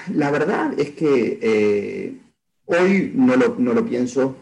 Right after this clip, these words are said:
eh, no es, no, no, no, no lo veo como una posibilidad. Hoy estoy bien, como, como, como bien decís, eh, estoy bien en Inglaterra, estamos, estamos contentos ahí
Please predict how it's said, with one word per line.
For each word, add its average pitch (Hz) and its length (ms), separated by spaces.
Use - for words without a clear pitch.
eh, 98 580
no 110 140
es, - 420
no, 107 240
no, 98 260
no, 113 200
no 113 180
lo 120 120
veo 123 180
como 110 140
una 113 180
posibilidad. 104 580
Hoy 110 140
estoy 104 280
bien, 110 400
como, 95 280
como, 95 480
como 101 180
bien 110 160
decís, 113 500
eh, 92 240
estoy 107 180
bien 113 140
en 104 60
Inglaterra, 127 680
estamos, 98 640
estamos 107 280
contentos 113 540
ahí 160 500